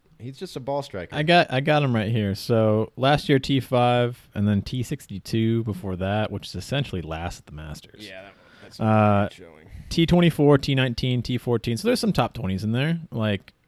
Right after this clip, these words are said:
Speaker 2: there's a good stretch from thirteen to, to sixteen, and then he had his off year on seventeen, and then eighteen looked great. So, um, yeah, not, not a bad choice. And he
Speaker 1: I
Speaker 2: looked,
Speaker 1: just think
Speaker 2: he looked
Speaker 1: Augusta
Speaker 2: great at the match play too. He looked
Speaker 1: Yeah.
Speaker 2: solid.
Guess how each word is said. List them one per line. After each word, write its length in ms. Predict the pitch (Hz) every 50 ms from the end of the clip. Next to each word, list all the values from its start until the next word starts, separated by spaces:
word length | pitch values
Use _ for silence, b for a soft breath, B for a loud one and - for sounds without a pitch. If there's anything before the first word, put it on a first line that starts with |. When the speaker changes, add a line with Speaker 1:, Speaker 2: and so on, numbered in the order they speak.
| _ _
Speaker 2:
there's 180 | - 147 175 170
a 40 | 185
good 180 | 165 180 160
stretch 340 | - - - 135 135 135 -
from 160 | - 131 117
thirteen 640 | - - 120 117 107 - - - 110 110 107 107 98
to, 500 | - - 101 95 95 92 90 90 98 104 _ _ _ _ _ _ _ _ _ _ _ _ _ _ _
to 120 | - 113
sixteen, 560 | - - - 110 - - - - 127 135 147
and 160 | 147 131 117 113
then 240 | 110 107 104 101 101
he 140 | - 117 110
had 160 | 117 117 117
his 140 | 110 98 104
off 260 | 95 95 98 - -
year 340 | 104 101 104 107 104 101 107 113
on 200 | - - 101 101
seventeen, 600 | - - - - 113 113 110 113 - 123 123 135
and 160 | 139 127 120
then 280 | 113 110 107 104 104 104 - _ _ _ _ _
eighteen 360 | - 101 101 - - 120 117
looked 160 | 120 117 110
great. 280 | - 120 127 117 90 92
So, 120 | - 131
um, 100 | 139 143
yeah, 140 | 175 302 392 320 190 160 -
not, 220 | 127 151 311 330 - _
not 160 | 120 147 165
a 40 | 139
bad 340 | 110 - 90 95 123 139 127
choice. 400 | - - 104 123 180 - - -
And 100 | - 139
he 60 | 160 180
Speaker 1:
I 60 | 196
Speaker 2:
looked, 180 | 247 311 -
Speaker 1:
just 140 | - - -
think 180 | - 175 175 -
Speaker 2:
he 180 | 165 139 190
looked 200 | 196 226 285 285
Speaker 1:
Augusta 60 | - 151
Speaker 2:
great 200 | 147 165 190 214
at 60 | 220
the 60 | 175
match 260 | 151 151 175 226 - -
play 160 | 175 165 160
too. 300 | - - 180 190 196 185
He 100 | 156 147
looked 160 | 147 170 98
Speaker 1:
Yeah. 80 | 98 95
Speaker 2:
solid. 380 | - 139 165 185 156 139 107